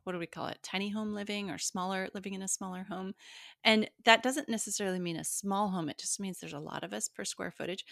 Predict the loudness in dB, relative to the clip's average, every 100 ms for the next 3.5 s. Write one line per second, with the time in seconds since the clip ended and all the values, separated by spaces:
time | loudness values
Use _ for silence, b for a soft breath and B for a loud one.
0 | B B 8 8 8 6 6 6 2 0
1 | -8 -4 -4 -2 -2 -2 2 2 0 -4
2 | _ -2 0 0 2 2 0 -2 -2 -2
3 | -2 -2 0 0 -4